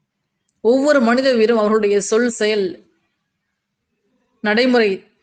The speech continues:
நிலைகளை மாற்றியமைத்துக் கொண்டு குறிப்பிட்ட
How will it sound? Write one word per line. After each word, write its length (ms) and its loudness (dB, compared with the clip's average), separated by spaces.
நிலைகளை 380 2
மாற்றியமைத்துக் 520 -2
கொண்டு 460 -8
குறிப்பிட்ட 760 -2